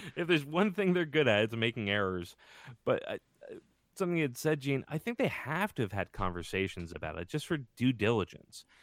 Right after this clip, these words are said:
even if the conversation is, when do we start having the more serious con-,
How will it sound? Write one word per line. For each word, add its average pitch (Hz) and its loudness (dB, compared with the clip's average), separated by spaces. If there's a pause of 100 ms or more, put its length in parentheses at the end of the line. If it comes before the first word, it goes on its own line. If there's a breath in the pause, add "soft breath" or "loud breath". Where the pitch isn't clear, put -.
(160 soft breath)
even 147 2
if 139 0
the 135 -4
conversation 117 2
is, 87 -4 (320)
when 117 4
do 117 4
we 113 2
start 107 2
having 101 0
the 98 0
more 98 -2
serious 90 -4
con-, 95 0